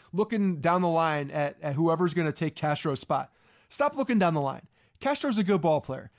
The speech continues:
He's, he's progressed. I think, you know, he hit twenty home runs, was the most in his career last year. I'm, I'm looking for a good season from, from Starlin Castro. He's got a lot more bats around him. I think, uh, you know, hopefully he could be a lot more disciplined at the plate with that,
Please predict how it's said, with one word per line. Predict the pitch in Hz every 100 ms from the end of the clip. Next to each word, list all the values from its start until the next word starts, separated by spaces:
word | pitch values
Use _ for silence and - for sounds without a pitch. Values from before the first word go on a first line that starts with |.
| _
He's, | - 190 156 -
he's | - 190 156
progressed. | - 196 147 196 220 - - _ - -
I | 156
think, | - 185
you | 175
know, | 160
he | 175
hit | 180
twenty | - 208 208
home | 190
runs, | 180 180 151
was | 123
the |
most | 143 165 -
in |
his | 156
career | - 165 151
last | 147 143 -
year. | 151 143 _ _ _ -
I'm, | 185 196
I'm | 202
looking | 233 240
for | 196 208
a | 175
good | 180
season | - 180 147
from, | 131 139 135
from | - 135
Starlin | - 143 135
Castro. | 139 127 131
He's | 127
got | 175
a |
lot | 175 175
more | 170 156
bats | 151 151 156
around | 143 147 151
him. | 156 147 143 _ _ _
I | -
think, | 127 156 143
uh, | 147 139 131 131 -
you | 151
know, | 135
hopefully | 151 - 151
he | 151
could | 143
be | 143 139
a | 143
lot | 135 139
more | 143 131 127
disciplined | 147 135 - 147 131
at |
the | 117
plate | - 139 139
with | 127
that, | 127 131